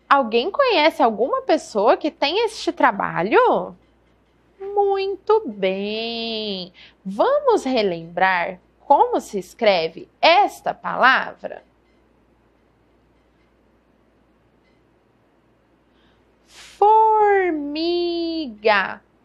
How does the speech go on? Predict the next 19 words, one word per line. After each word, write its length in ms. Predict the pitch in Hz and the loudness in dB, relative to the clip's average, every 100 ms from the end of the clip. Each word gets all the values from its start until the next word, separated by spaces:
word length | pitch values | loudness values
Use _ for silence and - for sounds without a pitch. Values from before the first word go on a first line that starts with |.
| - | 0
Olha 240 | 523 427 | 4 6
aqui 240 | 381 - 294 | 4 0 2
a 100 | 262 | 2
nossa 340 | 262 254 - | 2 -2 -2
amiga 400 | 240 233 220 202 | -4 -4 -6 -4
formiga. 1080 | - - 196 185 185 190 240 285 294 254 269 - _ _ _ _ | -6 -4 -6 -6 -12 -10 -8 -6 -6 -4 -4 -6 _ _ _ _
Olha 260 | - 320 320 | 2 4 2
aqui, 420 | 302 240 196 - _ - | 0 -6 -8 -8 _ -2
levando 520 | 233 220 262 269 226 | 0 0 -2 0 2
a 100 | 226 | 0
folhinha 1300 | - 214 196 185 180 196 233 247 254 254 247 240 247 _ _ | 0 -4 -4 -6 -12 -10 -10 -8 -8 -8 -8 -8 -12 _ _
com 220 | - 233 220 | -2 -2 -2
os 160 | 208 | -6
grãozinhos 920 | 208 208 196 196 180 196 202 220 233 - | -6 -4 -4 -8 -14 -12 -10 -10 -12 -2
para 240 | 220 196 | 0 0
o 40 | 185 | -2
formigueiro. 1200 | - 196 180 180 180 175 208 233 262 262 247 247 _ _ _ _ | -8 -8 -8 -14 -18 -6 -2 0 -2 -2 -4 -6 _ _ _ _
Formiga 800 | _ - 415 392 349 403 440 403 | _ 2 2 2 0 0 2 0
começa 960 | - 208 185 185 214 254 233 - - | 0 -6 -6 -4 0 0 0 -6 -18